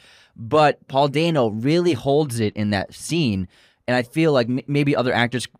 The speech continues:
probably would have flinched and maybe reacted differently. But Dano is just as good in that moment as Hugh Jackman is, 'cause Hugh Jackman's unleashing rage and fury, and he has great control with his physicality of well,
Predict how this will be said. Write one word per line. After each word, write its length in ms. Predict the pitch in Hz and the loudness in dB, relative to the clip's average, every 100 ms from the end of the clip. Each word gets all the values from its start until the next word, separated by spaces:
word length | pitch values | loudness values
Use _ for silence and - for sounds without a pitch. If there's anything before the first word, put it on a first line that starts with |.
| _ - | _ -2
probably 240 | 135 147 | -2 0
would 100 | 135 | -2
have 80 | 113 | -4
flinched 580 | - 123 170 - - - - | -8 -6 -6 -6 -10 -16 -6
and 380 | 117 113 104 95 | -2 0 -2 -4
maybe 420 | 120 120 110 98 | -4 -2 -2 -2
reacted 580 | 104 107 107 - 131 113 | -2 0 0 -4 -10 -8
differently. 500 | 113 156 165 190 - _ _ _ | -8 -6 -6 -8 -10 _ _ _
But 220 | 120 - | -8 -4
Dano 680 | 139 151 180 156 127 110 104 | 0 0 2 2 2 0 -2
is 160 | 127 110 | -4 -4
just 440 | 98 147 156 - - | -2 0 0 -2 -2
as 300 | 127 117 101 | 0 0 -2
good 200 | 131 117 | -2 -2
in 100 | 107 | 0
that 180 | 98 - | -2 0
moment 400 | 110 107 101 - | -2 0 -2 -4
as 240 | 95 90 | -8 -6
Hugh 80 | 107 | -8
Jackman 480 | 95 110 117 117 98 | -4 -2 -2 -4 -6
is, 140 | 92 | -6
'cause 180 | 120 95 | -8 -10
Hugh 160 | 120 160 | -4 -2
Jackman's 480 | 127 143 135 123 - | 2 0 0 -6 -4
unleashing 480 | 120 120 120 117 104 | -4 -2 -2 -4 -2
rage 420 | 127 143 139 120 - _ _ _ | 2 2 2 -4 -16 _ _ _
and 220 | 107 107 | -6 -6
fury, 680 | - 147 190 165 113 98 95 _ _ _ _ _ - | -6 2 4 4 2 -2 -6 _ _ _ _ _ -4
and 140 | 127 | 0
he 100 | 147 | 2
has 220 | 160 139 - | 2 0 -8
great 300 | 127 143 131 | 0 0 0
control 480 | 131 110 131 117 110 | -4 -2 2 2 2
with 280 | 107 135 - | 2 0 0
his 160 | 127 | -8
physicality 600 | - 120 110 120 110 101 | -6 -6 -2 0 0 0
of 100 | 98 | -4
well, 380 | 98 120 120 120 | 0 2 2 0